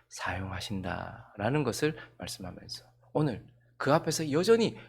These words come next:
죄인이 되었음에도 불구하고 높은 자들에게, 많은 자들에게 복음을 전하는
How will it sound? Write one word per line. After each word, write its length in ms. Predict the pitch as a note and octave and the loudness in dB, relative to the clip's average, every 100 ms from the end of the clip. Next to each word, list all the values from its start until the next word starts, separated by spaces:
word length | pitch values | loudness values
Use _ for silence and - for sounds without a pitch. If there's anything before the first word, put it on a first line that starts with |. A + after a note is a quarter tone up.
| - | -16
죄인이 540 | - G#2+ D3 A#3 C4 G3+ | -2 4 6 6 4 6
되었음에도 600 | E3+ D#3 D#3+ D#3 D3+ C#3+ | 6 4 2 2 2 2
불구하고 520 | A#2 G#2+ G2+ F#2 F#2 | 2 2 0 0 -4
높은 400 | F2 E2+ - C3 | -2 -4 -2 -2
자들에게, 800 | A#2 G#2+ G#2 G#2 - G2 G2 - _ _ - - | 0 0 -2 -8 -8 -12 -14 -18 _ _ -20 -10
많은 460 | G#2 G2+ B2 D#3 D#3 | 0 2 4 2 2
자들에게 680 | C#3 A#2+ G#2+ G2 G2 F#2+ - - - | -2 -4 -4 -6 -8 -10 -12 -20 -2
복음을 520 | - C#3 D#3+ D3+ D3 D3 | 4 6 6 2 0 -2
전하는 480 | G2 F#2+ F#2+ G#2 | -4 -4 -4 -6